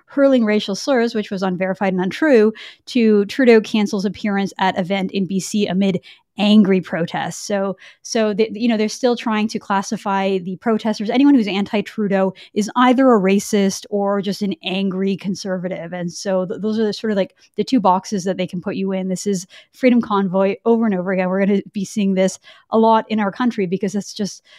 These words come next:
the go-to media shtick. That's, that's basically their favorite line of attack against Canadians. It's like, if you don't like our glorious prime minister and you have the gall to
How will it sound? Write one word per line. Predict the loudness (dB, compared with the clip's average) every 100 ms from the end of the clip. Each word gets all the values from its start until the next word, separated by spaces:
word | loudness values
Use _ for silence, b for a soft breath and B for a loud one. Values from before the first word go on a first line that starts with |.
| b -6
the | 0
go-to | 0 0 0 0
media | 0 0 0 0 -2 -6 _
shtick. | -16 -8 -4 -4 -6 -12
That's, | -12 -10
that's | -10 -10 -12
basically | -8 -6 -6 -6 -6
their | -4 -6
favorite | -6 -6 -6 -8 _ _
line | -6 -4 -4
of | -4
attack | -6 -2 -4 -4
against | -10 -8 -10 -10 -10
Canadians. | -2 0 0 -4 -8
It's | -8
like, | -6 -8 -10 B B B
if | -6
you | 0
don't | 0 0
like | 0 0 -2 B B
our | -6
glorious | -4 -2 2 4 4 2
prime | -2 -2
minister | 0 0 -2 -4 -6 -6 B B
and | -4 0
you | 2
have | 2
the | 0
gall | -2 2 4 4 0 b b
to | -10 -6 -6